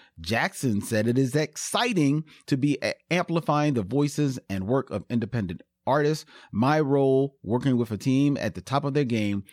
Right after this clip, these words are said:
will be to ensure that the festival remains as effective, vital, and transformational in the years going forward as it has in the past, and to make sure that we have fun doing it. I can't wait to get started."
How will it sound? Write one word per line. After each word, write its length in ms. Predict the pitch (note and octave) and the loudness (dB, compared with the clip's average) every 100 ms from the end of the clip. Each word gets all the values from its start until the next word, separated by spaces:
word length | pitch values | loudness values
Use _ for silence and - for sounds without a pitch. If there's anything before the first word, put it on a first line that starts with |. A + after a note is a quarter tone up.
| - | -8
will 100 | G2+ | -4
be 220 | F#2+ B2 C3 | 0 2 2
to 220 | C#3+ B2+ | 2 0
ensure 400 | A2 - C#3+ C#3 | 0 0 2 2
that 180 | B2+ G#2 | 0 -2
the 80 | |
festival 540 | G2 C3 - A#2+ B2+ A#2 | -2 -2 0 0 2 2
remains 440 | G#2+ A2+ A2 G2+ | 2 0 0 -2
as 260 | - G#2 G2 | -4 -4 -4
effective, 680 | F2 - C3+ C#3+ - F3 - - - - | -8 -6 -6 -4 -4 -4 -6 -20 -20 -18
vital, 540 | D#2 A#2 C3 C#3+ D#3+ - - - | -4 0 2 0 -2 -6 -20 -10
and 180 | G#3 F#3+ | -4 -4
transformational 1120 | - D#3 D3+ D3+ - A#2 B2+ D3 E3 D#3+ E3 | -4 0 0 0 0 2 2 2 2 0 0
in 160 | A#2+ A2 | 0 0
the 80 | G2 | 0
years 380 | G2+ C3 D3 B2+ | 0 2 2 2
going 280 | B2+ B2+ A#2+ | 0 2 0
forward 420 | D3+ D#3+ D#3+ - - - | 0 2 0 -2 -10 -8
as 180 | G#2 F#2+ | -6 -6
it 120 | - | -8
has 420 | - C3 C3 C3+ - - | -6 0 2 0 -2 -4
in 120 | G2+ | -4
the 80 | E2+ | -4
past, 500 | - C3+ C#3 D#3 - - - | -2 2 2 0 -6 -14 -10
and 120 | G2 | -6
to 80 | E2 | 0
make 180 | B2+ | 0
sure 320 | B2+ - C3 B2 | 0 2 2 2
that 160 | F#2+ | 0
we 140 | G2 A#2+ | 0 0
have 180 | G2 E2 | 0 -4
fun 440 | - B2+ C3 C#3+ - G2 | -4 0 2 2 -4 -2
doing 320 | B2 B2 B2+ | 2 4 4
it. 160 | B2 - - - | 2 -2 -14 -10
I 80 | F#2+ | -8
can't 360 | - - G#2+ - | -4 -2 -2 0
wait 240 | G2+ G#2 | 0 0
to 100 | - | -2
get 240 | E2 F#2 - | -4 -4 -6
started." 480 | - E2+ C#2+ A#1+ | -6 -4 -4 -6